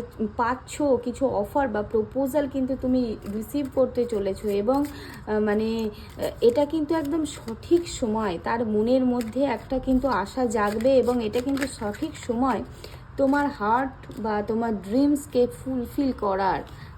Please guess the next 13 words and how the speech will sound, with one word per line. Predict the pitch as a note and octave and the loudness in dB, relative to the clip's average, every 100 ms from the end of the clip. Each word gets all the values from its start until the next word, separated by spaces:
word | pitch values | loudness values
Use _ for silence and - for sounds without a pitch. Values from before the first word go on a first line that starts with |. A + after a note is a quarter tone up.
| - - | -14 -8
ঠিক | C4 | -2
আছে? | C#4+ D4+ D4+ | -2 0 -2
তুমি | A3 C#4 F4 | 0 4 4
তোমার | F#4 F4+ D4 C4+ B3+ | 6 4 4 2 2
প্যাশনে | A#3 - B3 | 0 0 -2
আগিয়ে | A#3+ G#3+ G#3+ A3 | 0 0 2 2
যাও। | G3+ F#3 | 2 2
এই | G#3 C4+ | 4 4
মানুষটা | D4+ D4+ C#4+ - D4+ | 4 2 0 0 0
কিন্তু | D4 D4 | 0 0
আসছে, | D4+ D#3+ F3+ - - D4+ D4 | 0 -2 -4 -8 -6 -2 0
সেটা | - A3+ G#3 | -2 -4 -2
কিন্তু | G#3+ G#3 | -4 -4